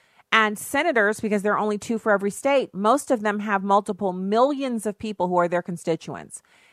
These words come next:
And they're looking for anything they can use to quantify either a yes vote or a no vote, an inaction on a piece of legislation or action on a piece of legislation.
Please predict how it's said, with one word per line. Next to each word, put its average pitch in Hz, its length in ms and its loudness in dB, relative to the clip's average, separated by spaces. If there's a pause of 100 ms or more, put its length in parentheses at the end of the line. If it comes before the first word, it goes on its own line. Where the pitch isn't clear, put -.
(180)
And 208 400 2
they're 226 360 4
looking 247 480 -2
for 208 200 -6
anything 226 480 -4
they 208 120 -2
can 196 200 -4
use 190 400 -2
to 190 100 -6
quantify 185 800 2 (320)
either 156 280 2
a 143 60 0
yes 185 380 4
vote 247 320 4
or 214 140 2
a 208 40 0
no 185 240 2
vote, 147 320 0
an 160 180 -8
inaction 180 600 0
on 240 100 0
a 240 40 -8
piece 262 200 -6
of 233 80 -6
legislation 233 600 0
or 196 180 -2
action 180 380 -4
on 170 80 -4
a 160 40 -6
piece 160 220 -10
of 143 80 -10
legislation. 139 580 -4